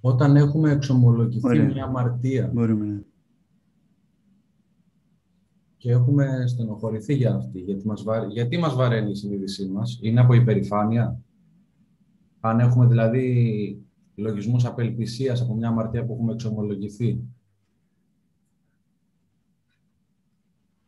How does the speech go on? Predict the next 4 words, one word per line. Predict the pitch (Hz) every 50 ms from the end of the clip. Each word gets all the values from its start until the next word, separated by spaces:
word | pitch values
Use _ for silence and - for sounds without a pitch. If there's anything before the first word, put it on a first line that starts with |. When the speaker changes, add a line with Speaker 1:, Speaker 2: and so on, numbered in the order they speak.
| _ _ _ _ _ _ _ _ _ _ _ _ _ _ _ _ _ _ _ _
Speaker 2:
Ε, | 131 123 120
αν | 120 127
έχουμε | 143 151 147 147 147 139
εξομολογηθεί, | 135 135 - 135 127 127 123 120 120 113 113 110 110 - 123 127 139 160 160